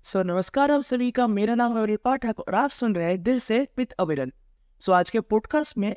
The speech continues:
एक ऐसे टॉपिक के बारे में बात करने वाले हैं। Hopefully आप सभी को वो टॉपिक रिलेटेड होगा,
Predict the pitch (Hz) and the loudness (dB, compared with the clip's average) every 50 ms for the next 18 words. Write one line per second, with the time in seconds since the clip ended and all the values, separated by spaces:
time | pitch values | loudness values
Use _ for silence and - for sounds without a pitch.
0 | - - 247 - - - _ - - 214 269 277 - 311 262 247 208 190 - 208 | -6 -8 -8 -8 -12 -20 _ -6 -2 0 0 0 0 0 0 2 0 0 0 -4
1 | 208 - 214 208 190 190 180 190 196 196 190 202 214 - - 226 214 208 196 170 | -4 -2 -2 0 2 2 2 2 2 2 2 2 2 0 -2 -2 0 0 0 0
2 | 147 139 151 165 - _ _ _ - 269 285 - - 262 240 277 277 285 - - | -2 -2 -4 -6 -8 _ _ _ -4 -4 -4 -2 -2 -2 0 2 0 0 0 -2
3 | - - 247 220 240 269 311 - - 277 254 240 240 233 - 247 226 - - 226 | -2 -2 -2 0 2 0 0 0 0 -2 -2 0 0 0 2 0 0 0 -2 -6
4 | 220 - 247 247 240 254 269 269 - 294 254 196 160 143 151 160 202 | -4 -2 -2 0 0 0 0 0 -2 -2 -2 -2 -4 -4 -4 -6 -6